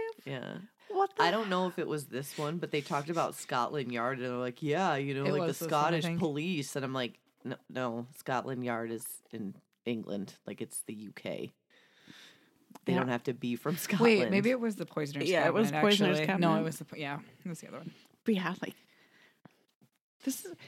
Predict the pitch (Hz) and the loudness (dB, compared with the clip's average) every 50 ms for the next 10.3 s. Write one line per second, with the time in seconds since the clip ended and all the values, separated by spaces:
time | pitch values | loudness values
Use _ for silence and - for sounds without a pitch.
0 | - - - _ - - - - 339 440 508 554 554 - - - - - 277 214 | -20 -20 -20 _ -16 -4 0 2 2 2 2 0 -2 -4 -6 -6 -2 0 0 2
1 | 180 202 185 196 190 - 214 185 170 170 - - 165 - 151 165 - 185 - - | 4 4 2 2 2 2 0 2 2 2 0 0 -2 -2 -2 0 0 0 0 0
2 | 190 - 202 - 202 - 220 220 - - 269 269 254 - - 330 220 202 196 196 | 0 0 -2 -2 -2 0 -2 -2 2 4 6 6 8 8 6 6 8 8 8 10
3 | 185 156 - - 180 175 123 95 92 - - 185 185 202 170 - - - - - | 8 8 6 4 2 2 4 4 4 2 2 2 0 -2 -4 -4 -6 -10 -10 -14
4 | - - _ _ _ _ - 202 180 - 190 - - - - - 87 - - - | -18 -18 _ _ _ _ -2 -2 -2 0 -2 -2 -2 -4 -4 -6 -6 -4 -4 -4
5 | - - - - - - _ _ _ - - - - - - - - - 53 - | -4 -4 -4 -6 -8 -14 _ _ _ -8 -8 -6 -6 -8 -8 -8 -8 -8 -6 -8
6 | 208 - - - - - - - _ _ _ _ _ _ _ _ _ _ _ _ | -8 -10 -12 -18 -20 -20 -20 -20 _ _ _ _ _ _ _ _ _ _ _ _
7 | _ _ _ _ - - - - - - 220 185 143 - 123 113 - 120 110 107 | _ _ _ _ -20 -16 -10 -8 -6 -6 -6 -6 -6 -6 -8 -6 -6 -8 -8 -8
8 | 127 160 - _ _ _ _ _ _ _ _ _ - 202 185 180 - 165 175 175 | -8 -8 -10 _ _ _ _ _ _ _ _ _ -12 -10 -10 -10 -10 -12 -14 -18
9 | _ _ - - - 185 180 165 - - 160 156 156 - - - 185 - 160 165 | _ _ -14 -8 -6 -4 -4 -4 -4 -6 -8 -8 -8 -10 -12 -12 -12 -14 -14 -14
10 | 160 180 - - 185 | -14 -14 -16 -18 -18